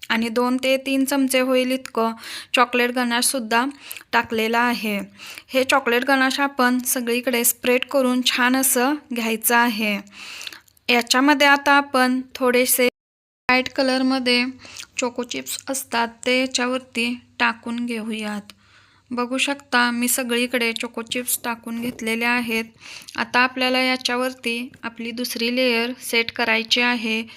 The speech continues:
आणि मी ही लेयर सेट करून त्याच्यावरती थोडंसं शुगर सिरपने सोक करून घेत आहे. सोक करण्यासाठी आपण थोडं एक्स्ट्राच केलं पाहिजे,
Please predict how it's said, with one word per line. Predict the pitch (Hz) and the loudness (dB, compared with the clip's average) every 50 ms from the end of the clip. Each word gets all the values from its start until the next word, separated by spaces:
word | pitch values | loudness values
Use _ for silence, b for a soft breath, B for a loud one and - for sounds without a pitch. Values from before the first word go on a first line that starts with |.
| B B B B B B B B _ _ - | B B B B B B B B _ _ -2
आणि | - 233 233 247 262 | 0 0 2 2 2
मी | 262 262 262 254 - - | 2 2 2 0 -2 -2
ही | 254 240 240 247 254 | -2 -2 -2 0 0
लेयर | 254 247 240 240 240 | 0 0 0 -2 0
सेट | 247 - - 254 247 247 247 | 0 0 0 0 -2 -2 -4
करून | - - 277 254 247 240 240 240 | -2 -2 0 0 0 -2 -4 -4
त्याच्यावरती | 240 240 233 233 - 240 233 247 247 247 - 254 247 247 | -4 -6 -6 -6 -4 -4 -4 -4 -4 -6 -6 -8 -8 -8
थोडंसं | - - 247 233 233 240 247 - - - 240 240 240 240 - _ _ - | -8 -6 -6 -4 -2 -2 -2 -2 -2 -2 -4 -4 -6 -8 -12 _ _ -8
शुगर | - - - 254 240 247 247 262 | -8 -4 -4 0 0 0 0 0
सिरपने | 269 - 285 262 254 247 254 254 262 254 233 233 240 240 B B B B B B | -2 -4 -4 -4 -4 -4 -4 -4 -4 -2 -2 -2 -4 -6 B B B B B B
सोक | - - 254 247 247 254 - - | -4 -2 0 -2 -2 -4 -4 -2
करून | 262 247 247 247 254 269 | -2 0 0 0 0 0
घेत | 269 254 240 226 226 233 247 | -2 -2 -4 -6 -6 -6 -6
आहे. | 233 233 214 214 208 202 202 208 B B B B B B B B B | -6 -4 -6 -6 -8 -8 -10 -12 B B B B B B B B B
सोक | - - - 277 269 269 262 - | -10 -4 2 4 4 4 4 4
करण्यासाठी | 311 294 277 262 254 254 254 262 277 277 269 269 262 247 247 247 247 247 - - - - | 2 4 4 4 2 2 2 0 0 -2 -2 0 2 4 4 2 2 -2 -10 -20 -6 2
आपण | - 220 226 226 - 247 254 254 247 254 247 - - | 4 4 4 4 4 2 4 4 2 0 -4 -6 -2
थोडं | - 254 240 247 254 - - | 2 2 4 4 2 2 0
एक्स्ट्राच | 262 262 - - - 240 254 254 - | -2 -2 -2 0 2 2 2 2 0
केलं | - 285 269 254 233 233 | -2 0 0 0 0 -2
पाहिजे, | 240 240 262 254 254 240 214 220 214 214 | -4 -2 0 0 0 0 0 -2 -2 -2